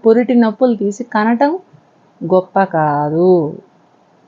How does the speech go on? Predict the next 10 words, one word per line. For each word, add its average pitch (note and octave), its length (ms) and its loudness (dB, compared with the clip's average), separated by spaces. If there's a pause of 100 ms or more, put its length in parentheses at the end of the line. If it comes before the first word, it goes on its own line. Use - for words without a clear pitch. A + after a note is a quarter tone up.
(1000)
పలాని G3+ 280 4
వాళ్ళ F#3 320 2
అబ్బాయి F#3+ 300 2
చాలా G3 500 2
మంచివాడు, F3 920 0 (220)
పలాని F3 280 2
వాళ్ళ F3 300 0
అమ్మాయి F#3+ 440 0
చాలా F#3 480 2
మంచిది G#3+ 580 0